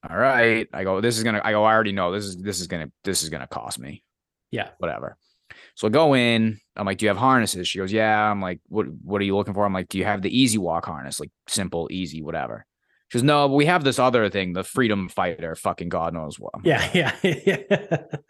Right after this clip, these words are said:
Speaker 1: She goes, "What size?" I'm like, "He's fifty pounds." It's like, "Oh, he's gonna be in between." I'm like, "I got him in the car. Do you want me to bring him in?"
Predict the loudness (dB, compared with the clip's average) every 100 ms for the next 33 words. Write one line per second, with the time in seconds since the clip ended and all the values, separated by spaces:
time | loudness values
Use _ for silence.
0 | -14 -4 2 2 4 2 2 0 -2 -2
1 | 0 0 0 -6 -10 -10 -10 -12 -14 _
2 | _ _ _ _ -10 -2 -2 -2 -8 -14
3 | -16 -16 -8 -6 -6 -6 -10 -12 -8 0
4 | 4 6 4 2 0 -4 -4 2 4 4
5 | 4 4 4 2 0 -2